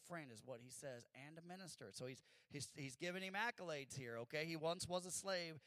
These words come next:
and, and so he's going back. So look at this, verse ten. Another one. Uh, uh, uh, Aristar-, Aristarchus,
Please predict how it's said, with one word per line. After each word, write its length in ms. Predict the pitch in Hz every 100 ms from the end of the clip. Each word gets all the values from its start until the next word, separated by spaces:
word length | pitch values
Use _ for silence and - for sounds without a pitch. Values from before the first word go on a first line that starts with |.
| - - -
and, 220 | 143 139 143
and 80 | 143
so 140 | 147
he's 120 | 143 127
going 320 | 170 190 180
back. 320 | 170 165 123
So 180 | - 156
look 160 | 160 170
at 40 |
this, 100 | 147
verse 200 | 123 160
ten. 300 | - 170 120 104 _ _ _ _ _ - -
Another 320 | 110 123 127
one. 160 | 127 104 101 _ - - _ _ _
Uh, 220 | 131 131 -
uh, 320 | 131 123 117 113 _ _ _ _ -
uh, 600 | 131 117 113 110 - 131
Aristar-, 500 | 151 214 - 190 170 - -
Aristarchus, 880 | 135 160 233 - 175 - 139 110 -